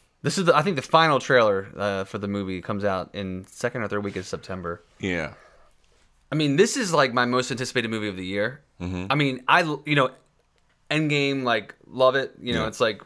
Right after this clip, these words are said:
Speaker 1: one of my favorite movies of the year. But just in pure anticipation, just because this book, this, you know, novel, the, even the miniseries, like, I've said it on the podcast before, like, it is just, like, my jam.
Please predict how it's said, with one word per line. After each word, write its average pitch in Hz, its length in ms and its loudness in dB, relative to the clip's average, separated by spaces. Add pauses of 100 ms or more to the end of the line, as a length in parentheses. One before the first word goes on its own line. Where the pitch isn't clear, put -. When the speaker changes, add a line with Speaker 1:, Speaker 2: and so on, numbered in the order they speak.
(120)
Speaker 1:
one 120 100 4
of 123 60 2
my 117 80 2
favorite 117 260 0
movies 117 240 -2
of 107 60 -6
the 107 80 -2
year. 117 360 0 (400)
But - 120 0
just 170 140 4
in 143 180 -2
pure 185 320 2
anticipation, 135 720 -2
just 104 140 -8
because 113 580 0 (180)
this 120 240 -4
book, 120 360 2
this, 110 360 -6 (120)
you 113 140 -6
know, 104 100 -2
novel, 113 520 0
the, 104 220 0
even 135 200 -4
the 120 80 -2
miniseries, 117 680 -2
like, 101 100 0
I've 101 140 2
said 113 180 0
it 110 200 -4 (520)
on 120 100 0
the 120 60 0
podcast 123 500 4
before, 113 400 2
like, 98 280 0
it 127 200 -2
is 113 160 -6
just, 107 260 -6
like, 95 400 0
my 104 140 -2
jam. 92 400 -6